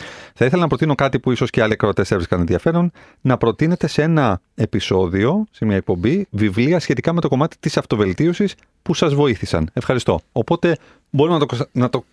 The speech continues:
ξα-, να το κάνουμε και σε όλες μας τις εκπομπές, αλλά ας κλείσουμε με ένα βιβλίο από το, από τον καθένα. Ε, εγώ θα έλεγα Άνδρας Αξίας, όλα είναι μάταια, και ένα δικό μου το οποίο μου αρέσει.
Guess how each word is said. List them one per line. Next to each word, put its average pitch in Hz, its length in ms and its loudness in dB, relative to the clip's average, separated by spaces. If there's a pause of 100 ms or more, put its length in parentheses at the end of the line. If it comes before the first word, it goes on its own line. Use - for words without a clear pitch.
ξα-, - 280 -2
να 135 180 2
το 135 80 0
κάνουμε 165 220 0
και 156 100 -2
σε - 120 0
όλες 170 200 2
μας 98 80 0
τις 90 100 -2
εκπομπές, 117 400 -2
αλλά 165 260 0
ας - 200 -6
κλείσουμε 165 380 0
με 110 120 2
ένα 110 140 2
βιβλίο 95 280 0
από 92 100 -2
το, 98 140 0
από 90 80 -4
τον 107 100 -2
καθένα. 151 420 0 (360)
Ε, 147 120 -2 (640)
εγώ 143 220 0
θα 135 80 0
έλεγα 127 380 0
Άνδρας 113 280 -2
Αξίας, - 360 -2
όλα 104 160 0
είναι 98 120 0
μάταια, 123 360 -2
και 123 120 -4
ένα 107 340 0
δικό 101 320 -2
μου 92 220 0
το 107 80 0
οποίο 95 220 0
μου 90 60 0
αρέσει. 131 280 -2